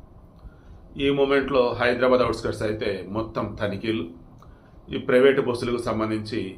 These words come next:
ఏవైతే సరిగా ఈ రోడ్డు రవాణా శాఖ సంబంధించి పర్మిషన్స్ లేవో వాటి మీద కేసులు. ఇప్పటికే గోవా నుంచి చూస్తున్నా, ఏపీ నుంచి చూస్తున్నా, ఇలా దగ్గర దగ్గర పదహారు ప్రైవేట్ వాహనాల మీద కేసులు నమోదైనాయి అన్నారు.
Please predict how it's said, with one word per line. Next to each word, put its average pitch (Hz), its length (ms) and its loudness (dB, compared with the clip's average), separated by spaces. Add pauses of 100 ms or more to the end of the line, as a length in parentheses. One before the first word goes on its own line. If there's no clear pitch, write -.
(220)
ఏవైతే 117 380 -2 (640)
సరిగా 120 340 2 (600)
ఈ 110 100 2 (140)
రోడ్డు 123 240 2
రవాణా 117 280 0
శాఖ 107 140 -6
సంబంధించి 110 380 -6
పర్మిషన్స్ 110 440 -4
లేవో 92 240 -2 (760)
వాటి 107 200 -2
మీద 123 180 -2
కేసులు. 117 360 -4 (260)
ఇప్పటికే 123 340 -2 (140)
గోవా 120 260 4
నుంచి 113 140 -4
చూస్తున్నా, 127 280 -2 (140)
ఏపీ 113 140 -2
నుంచి 113 200 -4
చూస్తున్నా, 127 280 -6 (500)
ఇలా 131 120 2
దగ్గర 127 220 2
దగ్గర 123 240 4
పదహారు 120 260 2 (120)
ప్రైవేట్ 123 300 0
వాహనాల 110 260 0
మీద 110 160 -8
కేసులు 107 240 -4
నమోదైనాయి 110 460 0
అన్నారు. 110 260 -6